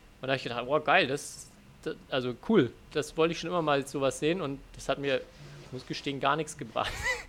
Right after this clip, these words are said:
Also ich hab diese Informationen, die da auch in dem Video veranschaulicht wurden, das war so, „Ah, okay, ja, das ist,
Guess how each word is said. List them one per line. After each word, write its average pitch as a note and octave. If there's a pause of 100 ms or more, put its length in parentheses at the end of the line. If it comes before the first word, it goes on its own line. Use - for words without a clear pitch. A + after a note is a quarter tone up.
(240)
Also C#3
ich C#3
hab F3 (120)
diese G#3+
Informationen, F#3
die F#3
da D#3
auch D#3+
in F3
dem D3+
Video G3+
veranschaulicht F3
wurden, F3+
das D3+
war D#3
so, D3+ (800)
„Ah, D3+
okay, C#3+
ja, B2+
das - (100)
ist, -